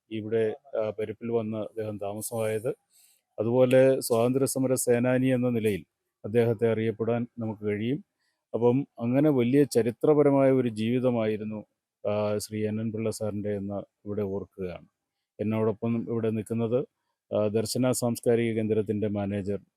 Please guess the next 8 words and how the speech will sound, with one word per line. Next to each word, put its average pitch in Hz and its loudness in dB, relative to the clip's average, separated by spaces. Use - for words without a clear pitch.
ആ, 107 -4
ജേക്കബ് 98 -8
പണിക്കരുണ്ട്. 117 -4
അതോടൊപ്പം 113 2
തന്നെ 110 -2
ഫിൽക്കോസിൻ്റെ 110 -4
ജോയിന്റ് 104 -2
സെക്രട്ടറിയും, 95 -6